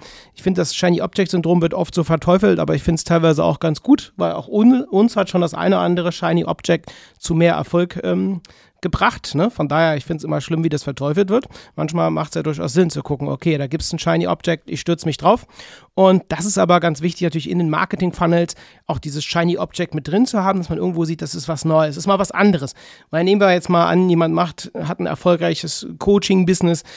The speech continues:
im Bereich, ja, Business-Transformation, mehr Zeit zu haben für die Mitarbeiter, ne, oder sonst was.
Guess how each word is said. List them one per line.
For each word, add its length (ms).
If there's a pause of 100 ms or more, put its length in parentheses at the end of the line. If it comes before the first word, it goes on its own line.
(180)
im 140
Bereich, 540
ja, 120
Business-Transformation, 1300
mehr 180
Zeit 420
zu 200
haben 220
für 80
die 80
Mitarbeiter, 640 (340)
ne, 180
oder 220
sonst 240
was. 180